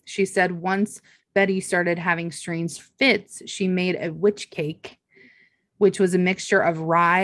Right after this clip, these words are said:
and Betty's urine. She cooked it and then fed it to a dog with the hopes that the dog would reveal who was afflicting Betty.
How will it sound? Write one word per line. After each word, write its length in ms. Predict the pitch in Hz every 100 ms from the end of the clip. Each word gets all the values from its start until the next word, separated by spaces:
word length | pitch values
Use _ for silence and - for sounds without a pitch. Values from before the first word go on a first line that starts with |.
| 196
and 200 | 190 175
Betty's 400 | 156 170 185 180
urine. 560 | 156 165 165 180 226 311 _ _ _ _
She 340 | - - 208 185
cooked 360 | - 214 208
it 200 | 254 247
and 120 | 202
then 140 | 180 170
fed 180 | 185 185
it 140 | 196
to 140 | - 190
a 80 |
dog 640 | 160 160 180 175 165 165 170 _ _ _
with 120 | 185
the 100 | 190
hopes 320 | 170 196 185 -
that 140 | 175
the 80 | 170
dog 360 | 170 170 175 175
would 180 | 165 160
reveal 440 | 165 156 175 175
who 140 | 175 180
was 120 | 165
afflicting 640 | 160 - 185 - 165 156
Betty. 400 | 151 - - -